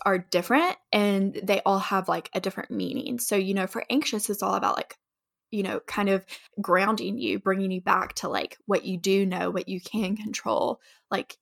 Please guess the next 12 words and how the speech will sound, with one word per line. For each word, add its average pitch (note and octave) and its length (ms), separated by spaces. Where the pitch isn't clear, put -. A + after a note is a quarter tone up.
maybe F#3+ 340
setting F#3+ 360
up, F3+ 160
like, F3+ 140
a F#3+ 80
game F3+ 340
plan, - 300
having F#3 320
a F3 60
mantra F3 640
for, - 100
like, G#2+ 200